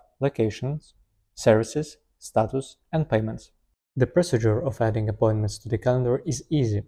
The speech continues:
Select the date for appointment and click on the plus sign.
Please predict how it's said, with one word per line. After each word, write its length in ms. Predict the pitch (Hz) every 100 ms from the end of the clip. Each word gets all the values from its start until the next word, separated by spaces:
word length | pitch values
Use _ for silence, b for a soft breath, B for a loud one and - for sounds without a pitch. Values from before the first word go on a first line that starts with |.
| _ _ _ _ _ -
Select 500 | - 117 113 107 117
the 100 | 107
date 420 | 135 165 170 -
for 160 | 139 -
appointment 580 | - 127 117 110 110 113 _
and 200 | 110 113 -
click 240 | 127 143 -
on 140 | 139 131
the 60 |
plus 300 | 131 117 110
sign. 260 | 120 120